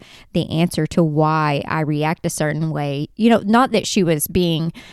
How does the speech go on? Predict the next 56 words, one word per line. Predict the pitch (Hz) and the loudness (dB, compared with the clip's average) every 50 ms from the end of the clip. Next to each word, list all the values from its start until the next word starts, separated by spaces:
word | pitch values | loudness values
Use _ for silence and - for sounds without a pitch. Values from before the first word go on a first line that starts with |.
| - - | -18 -10
condescending | - - 202 185 170 151 - - 185 185 190 180 180 175 170 165 | -2 2 2 2 2 0 -2 -2 0 2 2 4 2 2 2 0
or | 156 165 | 0 -2
she | - - - 165 | -2 -2 -2 -2
was | 160 175 165 | -2 -2 -2
saying, | - - 170 170 165 170 165 | -2 -2 -2 -2 -2 -2 -2
"Don't | - 160 165 - | -2 -2 -2 -2
do | 160 170 170 | -2 0 2
that," | 160 160 - 247 | 2 0 0 0
but | - - - | -2 -4 -4
she | - - | -2 -2
was, | 196 214 180 - - | -2 -2 -2 -4 -6
she | - - 285 | -4 -2 0
was | 220 214 - | 0 0 0
asking. | - 175 175 185 208 - - 180 165 170 175 | -2 0 0 0 0 -2 -4 -6 -6 -6 -6
So | - - 180 | -6 -4 -2
we | 180 202 240 | -2 0 0
had | 220 233 220 190 | 0 -2 -4 -4
this | 170 156 - - | -4 -6 -8 -8
really | 156 156 160 185 202 214 220 190 175 160 156 | -10 -10 -6 -2 0 2 2 2 2 0 0
long | 151 147 147 156 156 151 | 0 -2 -2 -2 -2 -4
discussion | 165 160 - - 151 170 - - 170 165 160 160 | -6 -8 -6 -6 -4 -4 -2 -2 -2 -2 -2 -4
and | 160 151 | -4 -2
just | 185 196 196 - - - - - - - - | -4 -4 -4 -6 -10 -16 -18 -20 -20 -20 -14
sat | - - 247 226 - - | -4 -2 -2 -2 0 0
down | 185 180 180 175 | 0 0 2 2
together | 180 160 180 170 160 170 165 160 | 2 2 0 0 0 0 0 0
and | 160 165 156 156 | -2 -2 -2 -2
we're | 160 160 | -2 -2
just | 165 165 - - | -4 -4 -6 -6
talking | - - - - - - 175 170 | -6 -6 -6 -6 -4 -4 -4 -4
about, | 156 147 143 147 147 143 - 98 | -4 -4 -4 -4 -4 -4 -6 -6
like, | 175 151 - - - - _ _ _ - - | -6 -8 -8 -10 -14 -20 _ _ _ -20 -8
just | - 240 233 - - | -4 -4 -4 -4 -4
the, | 202 196 156 - - | -6 -6 -6 -8 -6
the | - 165 180 | -4 -2 -2
way | 160 156 151 156 156 156 156 | 0 0 -2 -2 -2 -2 -2
that, | 147 156 151 - - | -2 -2 -4 -4 -6
like, | - - 170 156 - - | -8 -8 -6 -6 -8 -8
trauma | - 156 147 147 151 151 | -6 -6 -4 -2 -4 -4
can | - - 151 | -4 -6 -6
affect | 147 147 - 143 151 - - | -6 -6 -6 -6 -8 -6 -4
your | 160 156 | -6 -4
brain | 139 - 147 147 147 151 156 | -4 -4 -4 -4 -4 -4 -2
and, | 156 156 156 147 - | -2 -2 -4 -6 -6
and, | - 165 160 156 156 - - - | -6 -4 -4 -4 -4 -6 -6 -4
and | 170 165 | -2 -2
the | 160 151 | 0 0
whys | 143 151 147 151 160 - | 0 -2 -2 -2 -2 -4
behind | - 147 - 147 151 160 156 | -6 -8 -6 -6 -4 -4 -2
it, | 156 156 151 - | -2 -4 -4 -4
and | - 156 160 170 - | -6 -6 -6 -6 -4
even | - 226 240 269 254 220 180 | -4 -2 0 2 2 2 2
why | 151 151 156 160 165 | 0 0 0 -2 -2
we | 165 160 165 165 | -2 -2 -2 -2
feel | - - 160 156 | -2 -2 -2 0
like | 160 151 151 - | 0 0 -2 -4